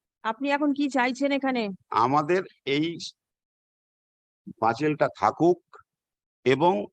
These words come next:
Speaker 2: পৌরসভার যে ডেমোলিশন অর্ডারটা, সেটা সেট অ্যাসাইড হোক।
Speaker 1: কোথায়
Speaker 2: আম-
Speaker 1: অর্ডারটা?
Speaker 2: Page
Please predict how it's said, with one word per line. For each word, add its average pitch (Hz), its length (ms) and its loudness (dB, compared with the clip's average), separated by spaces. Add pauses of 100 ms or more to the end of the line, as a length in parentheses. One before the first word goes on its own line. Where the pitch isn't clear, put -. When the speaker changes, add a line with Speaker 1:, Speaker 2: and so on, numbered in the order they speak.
Speaker 2:
পৌরসভার 156 580 0
যে 156 280 2 (200)
ডেমোলিশন 160 480 0
অর্ডারটা, 123 520 -2 (420)
সেটা 143 440 0
সেট 135 240 -4
অ্যাসাইড 147 440 0
হোক। 175 240 2 (1400)
Speaker 1:
কোথায় 262 280 2
Speaker 2:
আম- 269 80 -4
Speaker 1:
অর্ডারটা? 262 380 -8 (1400)
Speaker 2:
Page 175 200 0